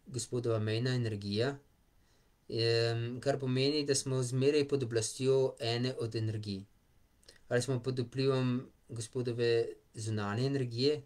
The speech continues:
to je materialne energije, ali pa pod vplivom gospodove notranje energije oziroma duhovne energije. In <clears throat> nikoli nobeno živo bitje ni neodvisno.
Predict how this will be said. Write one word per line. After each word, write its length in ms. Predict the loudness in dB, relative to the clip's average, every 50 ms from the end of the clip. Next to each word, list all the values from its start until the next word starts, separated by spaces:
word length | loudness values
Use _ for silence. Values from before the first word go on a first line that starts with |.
| _ -10
to 100 | -6 -4
je 240 | -4 -4 -4 -6 -8 -8
materialne 560 | -8 -8 -8 -8 -6 -6 -4 -4 -4 -4 -2
energije, 500 | -2 -2 -2 -2 -2 0 0 0 0 -2 -8 _ -20 _ _ _ -20 _ -20 -20 -20 -20 -20 -20 -8 0
ali 220 | 4 6 6 6
pa 100 | 6 4
pod 120 | 2 2 -2
vplivom 440 | -2 -2 2 4 4 4 4 2
gospodove 460 | 0 -2 -2 -2 -2 -2 0 0 0 2
notranje 520 | 4 2 2 2 2 0 0 0 0 0
energije 540 | 0 -2 -2 -4 -6 -6 -4 -4 -4 -6 -10 -16 _ _ _ _ _ _ _ _ -20 _ _ _ _ -20 -14 -10
oziroma 580 | -10 -6 -4 -2 -2 -2 0 0 0 0 0 -2
duhovne 520 | -2 -4 -4 2 4 4 6 6 4 2
energije. 460 | 0 -2 -4 -8 -10 -10 -12 -12 -14 -16 _ _ _ _ _ _ _ _ _ _ -20 -20 _ _ -20 _ _ -8 -2
In 400 | 0 2 2 4 2 2 0 -4 _ _ -14 -12 -8 0 4 8 10 10 10
<clears throat> 800 | 8 4 0 -4 -8 -14 _ _ _ -10 -8 -6 -4 -2 -2 -2 -2
nikoli 500 | -4 -4 -4 0 2 4 4 4 4 2
nobeno 420 | 0 0 0 2 2 2 2 2 0
živo 300 | -2 -2 -2 -2 -2 -2
bitje 360 | -2 -6 -8 -6 -4 -4 -4
ni 260 | -2 -2 -2 -2 -2
neodvisno. 640 | -2 -2 -2 -2 -2 -2 -4 -8 -8 -8 -8 -12